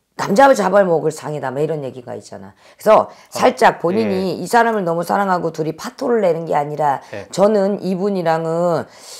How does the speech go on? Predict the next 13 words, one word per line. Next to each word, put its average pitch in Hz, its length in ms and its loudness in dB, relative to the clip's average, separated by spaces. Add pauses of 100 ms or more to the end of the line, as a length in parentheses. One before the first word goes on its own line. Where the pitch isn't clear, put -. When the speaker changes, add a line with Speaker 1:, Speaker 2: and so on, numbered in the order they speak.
(140)
Speaker 1:
제가 208 260 8
볼 220 180 4
때는 196 160 2
인연줄에 202 680 0
연줄은 165 480 -2
아니오로 143 540 -8
보입니다. 127 640 -20 (800)
본인이 254 380 2
다른 208 360 -4
사람을 220 340 0
조금 196 260 -4
만나셨으면 190 680 -2
좋겠고요. 135 580 -6